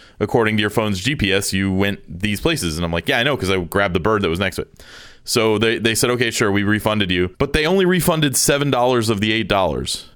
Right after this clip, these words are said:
And they were like, "Well, the one dollar is the fee to start." And I was like, "Really? You wanted to get me for a dollar?"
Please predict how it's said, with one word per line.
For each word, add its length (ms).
And 600
they 220
were 120
like, 280
"Well, 160
the 80
one 220
dollar 340
is 240
the 80
fee 220
to 80
start." 380
And 80
I 40
was 100
like, 160
"Really? 560
You 180
wanted 260
to 80
get 280
me 100
for 200
a 60
dollar?" 540